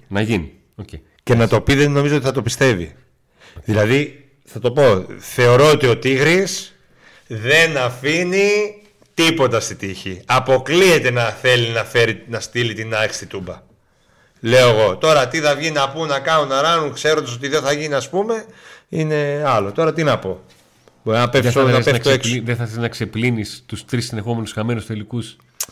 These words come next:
Speaker 1: με ένα τελικό στην Τούμπα να τον πάρεις;
Speaker 2: Δεν είναι τόσο σίγουρος ότι θα το πάρει.
Speaker 1: Δεν είπα εγώ ότι είναι σίγουρος.
Speaker 2: Και επειδή,
Speaker 1: Απλά
Speaker 2: και επειδή είδαμε και ότι βγήκαν οι μεζούρες.
Speaker 1: Ναι. Έριξα λίγο, έριξα λίγο
Speaker 2: Ναι, απλά επειδή είδα ότι βγαίνουν, βγήκαν,
Speaker 1: λαδάκι στη,
Speaker 2: επειδή
Speaker 1: στην
Speaker 2: είδα ότι
Speaker 1: πίτσα
Speaker 2: βγή-
Speaker 1: τώρα το τέλος.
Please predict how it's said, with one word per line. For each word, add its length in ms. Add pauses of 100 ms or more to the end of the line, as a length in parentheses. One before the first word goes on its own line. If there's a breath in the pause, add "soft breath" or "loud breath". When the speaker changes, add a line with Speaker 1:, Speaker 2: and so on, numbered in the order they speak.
(340 loud breath)
Speaker 1:
με 120
ένα 120
τελικό 300
στην 120
Τούμπα 200
να 60
τον 120
πάρεις; 420
Speaker 2:
Δεν 220
είναι 120
τόσο 220
σίγουρος 380
ότι 100
θα 80
το 100
πάρει. 320
Speaker 1:
Δεν 160
είπα 160
εγώ 80
ότι 120
είναι 80
σίγουρος. 420
Speaker 2:
Και 100
επειδή, 300 (140)
Speaker 1:
Απλά 300 (220 loud breath)
Speaker 2:
και 100
επειδή 220
είδαμε 260
και 100
ότι 420
βγήκαν 320
οι 40
μεζούρες. 840
Speaker 1:
Ναι. 100
Έριξα 260
λίγο, 640
έριξα 320
λίγο 160
Speaker 2:
Ναι, 360
απλά 180
επειδή 240
είδα 100
ότι 120
βγαίνουν, 440
βγήκαν, 220
Speaker 1:
λαδάκι 340
στη, 100
Speaker 2:
επειδή 140
Speaker 1:
στην 140
Speaker 2:
είδα 100
ότι 140
Speaker 1:
πίτσα 140
Speaker 2:
βγή- 100
Speaker 1:
τώρα 140
το 100
τέλος. 400